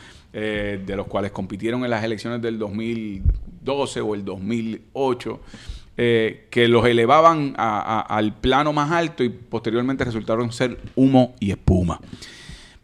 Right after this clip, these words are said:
Pero sin embargo, fíjate lo que es interesante, que aún en esta, en esas condiciones que tú señalas,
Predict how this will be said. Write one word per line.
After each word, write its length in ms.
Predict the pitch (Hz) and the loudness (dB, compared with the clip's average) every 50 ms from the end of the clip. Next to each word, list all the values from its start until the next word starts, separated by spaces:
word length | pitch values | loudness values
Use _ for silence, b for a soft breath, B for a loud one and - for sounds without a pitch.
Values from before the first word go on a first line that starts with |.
| _ | _
Pero 200 | - 170 160 151 | 6 8 8 8
sin 120 | 139 151 147 | 8 6 6
embargo, 460 | 151 147 160 196 214 214 190 156 143 | 6 8 8 8 8 8 8 8 6
fíjate 380 | 135 - 139 147 175 175 185 175 | 6 6 4 4 2 2 2 2
lo 120 | 175 170 | 2 2
que 100 | 165 160 | 2 0
es 60 | 165 | 0
interesante, 800 | 170 170 156 - 160 151 143 - 165 160 156 147 147 - 117 98 | 0 0 2 2 4 4 4 4 2 2 0 2 2 0 0 0
que 100 | - 107 | 0 -2
aún 220 | 95 101 120 135 | 0 0 0 0
en 140 | 143 143 151 | 0 0 0
esta, 260 | 156 147 - 151 131 - | -2 -2 -2 -4 -4 0
en 140 | - 127 117 | 0 2 2
esas 180 | 127 - 156 135 | 2 2 0 -2
condiciones 560 | - - 151 143 131 120 - 151 139 139 131 | 0 0 0 0 0 0 0 0 0 0 0
que 100 | - 127 | 0 -2
tú 100 | 131 135 | -2 -2
señalas, 540 | 120 - 135 135 143 135 123 101 98 101 | -2 0 0 0 2 2 2 0 0 -4